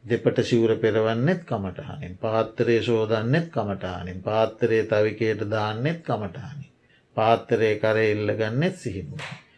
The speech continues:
පියවරක් පාසා පියවරවල් ඔසවන්නෙත් එසවීමේ ක්‍රියාව දැකමින්. යැවීමේ ක්‍රියාව දකිමින්. තැබීමේ ක්‍රියාව දැකමින්. එහෙම දකිමින් තමයි උන්වහන්සේලා දිගින් දිගට ඇවිල්ලා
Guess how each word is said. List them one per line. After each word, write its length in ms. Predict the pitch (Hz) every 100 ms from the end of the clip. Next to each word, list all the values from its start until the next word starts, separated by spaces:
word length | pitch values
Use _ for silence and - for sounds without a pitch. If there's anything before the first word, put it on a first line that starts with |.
| _ _
පියවරක් 520 | 123 117 117 117 110 -
පාසා 480 | - 110 107 117 110
පියවරවල් 680 | 107 110 110 110 104 107 107
ඔසවන්නෙත් 760 | 101 95 107 110 110 139 185 -
එසවීමේ 720 | - 117 110 107 110 117 123
ක්‍රියාව 480 | - 107 107 113 147
දැකමින්. 480 | 131 101 - - - _ _ _ _ -
යැවීමේ 640 | 107 107 113 113 107 107 101
ක්‍රියාව 400 | 104 104 113 156
දකිමින්. 480 | 131 95 - - - _ -
තැබීමේ 640 | - 113 110 117 110 110 107
ක්‍රියාව 440 | 107 104 101 131 151
දැකමින්. 360 | 117 - - - _ _ _
එහෙම 220 | 107 101 104
දකිමින් 580 | 98 92 - 107 117 117
තමයි 300 | 110 131 165
උන්වහන්සේලා 840 | 147 131 127 120 117 120 139 160
දිගින් 360 | 123 110 110 107
දිගට 280 | 101 104 -
ඇවිල්ලා 580 | 104 101 101 123 185